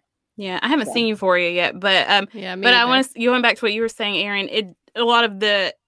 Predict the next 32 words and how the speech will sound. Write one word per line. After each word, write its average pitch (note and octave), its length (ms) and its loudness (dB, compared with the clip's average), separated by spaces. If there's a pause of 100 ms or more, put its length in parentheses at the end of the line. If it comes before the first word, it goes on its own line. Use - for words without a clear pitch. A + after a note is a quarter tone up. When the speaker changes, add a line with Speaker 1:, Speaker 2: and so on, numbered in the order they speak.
(340)
Speaker 1:
the C4 100 0
episodes A#3+ 360 -2
do A#3+ 140 -2
start G3 380 0
with F#3+ 320 -2 (180)
some, G3+ 380 -4 (140)
some, G3+ 320 -8 (160)
some B3+ 160 -4
kind A3+ 180 -2
of F#3+ 60 -10
sexual G#3 260 -8
activity G3 300 -8
going G3 160 -6
on F#3 260 -6
between F#3+ 320 -12
somebody, G3+ 360 -6
but G#3+ 160 -4
it A#3 140 2
is B3 280 0
all G#3 240 -2
about G3 280 -4
the F#3+ 140 -8
lessons F#3 460 -10
being F3+ 300 -8
learned G3 340 -8
in D4+ 140 -8
that, D#4 280 -6
whether G3 260 -6
it's F#3 140 -12
just, F#3+ 160 -10
Speaker 2:
Mm-hmm. F3+ 60 -10
Speaker 1:
like, E3+ 240 -4